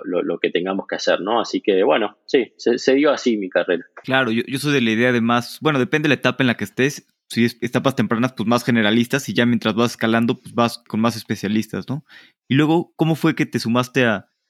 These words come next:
Speaker 2: a Naranja, o sea, con Grupo Galicia? Que digo, era un proyecto desde cero y todo, pero, pues a su vez eras parte de un corporativo grande que ya llevabas,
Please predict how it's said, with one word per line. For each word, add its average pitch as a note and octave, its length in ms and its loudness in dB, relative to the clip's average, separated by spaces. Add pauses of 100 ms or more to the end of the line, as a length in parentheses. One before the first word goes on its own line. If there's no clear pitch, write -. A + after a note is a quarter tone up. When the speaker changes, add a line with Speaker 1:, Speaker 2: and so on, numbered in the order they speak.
(180)
Speaker 2:
a A2+ 100 0
Naranja, A#2+ 240 2
o A#2+ 40 -10
sea, A2+ 100 0
con A2+ 140 -4
Grupo A#2+ 400 0
Galicia? A#2+ 600 0 (520)
Que C3 100 2
digo, C3 160 4
era C#3+ 80 4
un C3 100 -4
proyecto C#3 300 2
desde A2 180 2
cero C#3 240 2
y C3+ 100 -2
todo, C#3+ 400 0
pero, D#3+ 460 2
pues - 100 -8
a G#2+ 60 -4
su A2 120 -4
vez B2 160 2
eras A#2+ 160 -2
parte B2+ 260 -2
de - 20 2
un A#2+ 80 -2
corporativo A#2+ 540 0
grande C3 420 2
que A#2 100 -6
ya A#2+ 120 0
llevabas, A#2+ 320 2